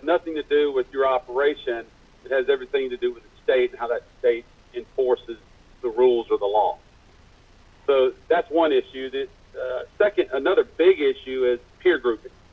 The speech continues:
So we call them safety event groups within C S A, and meaning motor carriers of like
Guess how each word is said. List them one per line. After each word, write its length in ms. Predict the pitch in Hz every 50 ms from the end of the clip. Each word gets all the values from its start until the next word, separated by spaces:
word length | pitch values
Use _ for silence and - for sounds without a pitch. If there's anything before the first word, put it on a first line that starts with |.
| _ _ _ - - _ - _ _ _
So 140 | 131 127 127
we 140 | 127 131
call 220 | - - 156 151 139
them 80 | 135 -
safety 300 | - 151 156 151 - 147 143
event 320 | 135 - 135 147 147 -
groups 260 | - 147 151 156 - - - -
within 360 | 143 - - 147 143 143 147 -
C 140 | - 151 151
S 80 | 143 - -
A, 120 | 151 147 151 147 - - - - _ - _ - _ - _ _ 120
and 400 | 123 127 131 127 127 127 120 127
meaning 320 | 143 143 143 139 139 135
motor 280 | 135 139 147 151 151 147
carriers 400 | - - 151 147 143 139 131 -
of 140 | 123 120 -
like 260 | 127 131 - - -